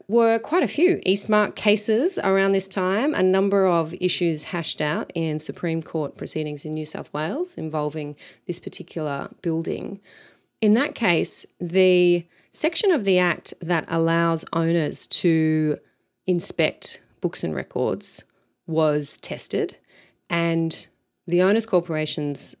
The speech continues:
opponent in those proceedings was trying to argue that because lot owners are allowed by our Strata Schemes Management Act to inspect records of the Owners Corporation,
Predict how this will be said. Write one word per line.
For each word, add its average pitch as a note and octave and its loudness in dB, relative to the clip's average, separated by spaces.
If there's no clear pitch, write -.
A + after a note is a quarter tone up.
opponent F3+ 0
in D3+ -2
those D3+ 0
proceedings C#3+ -4
was D#3+ -4
trying B3 -2
to A3+ 0
argue C#3+ -2
that D3 -4
because G#3+ 0
lot F#3 0
owners - -4
are D#3+ 0
allowed D3+ -2
by D3+ -4
our C#3+ -6
Strata D3 -2
Schemes C#3+ -6
Management D3 -6
Act - -8
to D#3 0
inspect E3+ -6
records C#3 -8
of C#3 -12
the C#3 -6
Owners C3+ -8
Corporation, - -10